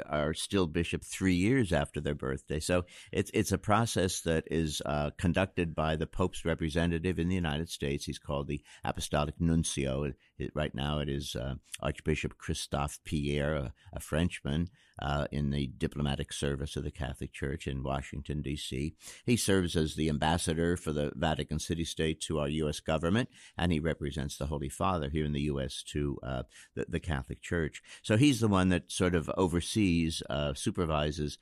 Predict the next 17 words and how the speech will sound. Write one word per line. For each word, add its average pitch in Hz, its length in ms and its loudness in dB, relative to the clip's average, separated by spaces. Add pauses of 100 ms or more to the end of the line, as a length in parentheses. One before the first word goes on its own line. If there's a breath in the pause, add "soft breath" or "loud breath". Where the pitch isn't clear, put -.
(240 loud breath)
the 85 80 -4
process 82 520 2
of 71 140 -4
selecting, 71 720 -2
uh, 65 140 -2
the 65 120 -4
next 73 380 -4
bishop. 87 400 -4 (320 loud breath)
But 98 240 4 (280 loud breath)
in 131 140 4
the 110 180 8
end, 87 480 4
after, 85 600 2
uh, 76 400 2 (540)
candidates 87 560 2
are 85 100 2
vetted 78 560 0